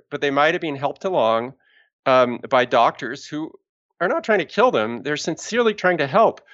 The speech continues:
But in a panic, they say, "Well, what about this new antiviral drug from Gilead called remdesivir? It's being researched for Ebola, so maybe it'll work for coronavirus. Let's give it a shot." I mean, can a,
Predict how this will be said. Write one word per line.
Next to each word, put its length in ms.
But 120
in 100
a 80
panic, 600
they 140
say, 220
"Well, 200
what 160
about 260
this 480
new 360
antiviral 600
drug 300
from 220
Gilead 520
called 260
remdesivir? 720
It's 300
being 400
researched 480
for 180
Ebola, 440
so 160
maybe 280
it'll 160
work 280
for 100
coronavirus. 840
Let's 260
give 200
it 60
a 60
shot." 500
I 40
mean, 160
can 320
a, 200